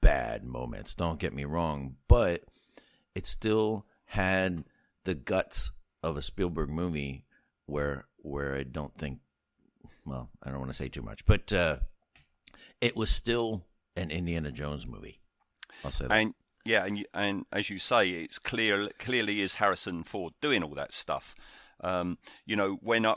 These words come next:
Speaker 2: when I started in the cinema trade, you know, I showed the last two or three Roger Moore James
Speaker 1: Mm.
Speaker 2: Bond films, and
Speaker 1: Right.
Speaker 2: that just became embarrassing because every action sequence is, is in a long shot, so you can see that isn't Roger Moore,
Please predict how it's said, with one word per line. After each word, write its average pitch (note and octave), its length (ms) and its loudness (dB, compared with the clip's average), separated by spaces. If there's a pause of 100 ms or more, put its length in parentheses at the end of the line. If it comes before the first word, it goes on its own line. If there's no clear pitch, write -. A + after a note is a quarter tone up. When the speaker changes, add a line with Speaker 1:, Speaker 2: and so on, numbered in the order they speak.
Speaker 2:
when A2+ 340 -2
I A2+ 100 4
started G2+ 400 2
in F#2 120 -2
the F2 80 -4
cinema F#2+ 440 -2
trade, E2+ 500 -6
you G2+ 120 -6
know, E2+ 160 0
I F#2 160 2
showed F#2+ 640 -2 (280)
the F#2 120 0
last G2 400 4 (100)
two B2+ 500 -4
or G2 140 -4
three G#2+ 400 -4
Roger G#2 280 -2
Moore F#2+ 420 2 (640)
James - 280 0
Speaker 1:
Mm. - 20 -20
Speaker 2:
Bond A#2+ 240 0
films, D2+ 500 -8
and A2+ 140 4
Speaker 1:
Right. - 60 6
Speaker 2:
that C#3+ 140 4
just A#2+ 200 -8
became A2 320 0
embarrassing F#2+ 640 4
because F2 420 -6 (380)
every A2+ 280 2
action A2+ 320 2
sequence - 580 -6
is, F#2 300 -4
is G2+ 180 -6
in G2 100 0
a F2+ 60 2
long G#2 240 4
shot, - 380 -4
so - 100 -4
you F#2 160 -4
can G2 120 -6
see F#2+ 280 -2
that F#2 220 2
isn't G2+ 340 -2
Roger F2 240 -6
Moore, D#2 380 -4